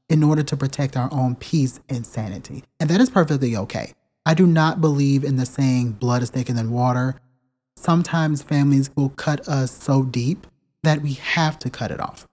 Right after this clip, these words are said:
And I know that it's very scary for some people to hear that. That is a very scary thought, but there are plenty of people out here that unfortunately have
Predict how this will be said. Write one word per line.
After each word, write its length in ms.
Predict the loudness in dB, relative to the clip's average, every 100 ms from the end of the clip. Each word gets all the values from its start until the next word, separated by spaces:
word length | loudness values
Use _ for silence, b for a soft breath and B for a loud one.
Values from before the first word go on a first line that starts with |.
| _
And 100 | 2
I 60 | 4
know 180 | 4 2
that 140 | 0
it's 140 | -2
very 520 | 0 0 2 2 0 -4 -12
scary 600 | -16 -4 2 4 4 4
for 160 | 2
some 200 | 0 0
people 220 | 0 0 -4
to 60 |
hear 320 | -6 -2 0
that. 380 | 2 2 2 -2 _ _ _ 0
That 140 | 2
is 100 | 4
a 60 | 2
very 180 | 2
scary 360 | 0 0 0 0
thought, 260 | 0 -2 0
but 100 | 0
there 120 | 0
are 40 |
plenty 640 | 0 -2 0 0 0 -4 -4
of 540 | -2 0 0 -2 -6
people 460 | -4 -4 -2 -4 -4
out 240 | -4 -4
here 280 | -4 -6 -4
that 180 | -4 -6 -4
unfortunately 540 | -2 0 -2 0 0
have 280 | 0 -2